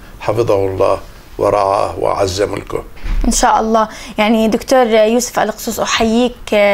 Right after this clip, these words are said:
Speaker 2: كثيرًا على تواجدك معي اليوم ضيف شرف في هذه الحلقات المهداة لجلالة سيدنا. أود أن أختتم الحلقة بكلمة من حضرتك موجهة رسالة إلى جلالة سيدنا.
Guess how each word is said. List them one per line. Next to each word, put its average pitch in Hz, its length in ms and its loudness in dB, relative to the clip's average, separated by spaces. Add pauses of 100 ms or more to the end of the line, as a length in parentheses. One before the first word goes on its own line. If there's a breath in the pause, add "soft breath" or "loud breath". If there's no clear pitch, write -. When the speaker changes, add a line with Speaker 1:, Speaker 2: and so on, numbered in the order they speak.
(360)
Speaker 2:
كثيرًا 214 520 2
على 208 200 2
تواجدك 214 580 0
معي 208 200 -2
اليوم 214 360 0 (380 loud breath)
ضيف 269 240 4
شرف 240 340 2
في 226 160 0
هذه 220 440 0
الحلقات 220 560 0
المهداة 214 580 0
لجلالة 202 460 0
سيدنا. 208 480 -2 (380 loud breath)
أود 226 380 2
أن 226 200 0
أختتم 220 520 -4
الحلقة 226 600 0
بكلمة 226 640 0
من 208 160 0
حضرتك 208 580 0 (400 loud breath)
موجهة 220 640 2
رسالة 214 500 0
إلى 208 160 4
جلالة 214 420 2
سيدنا. 214 420 -10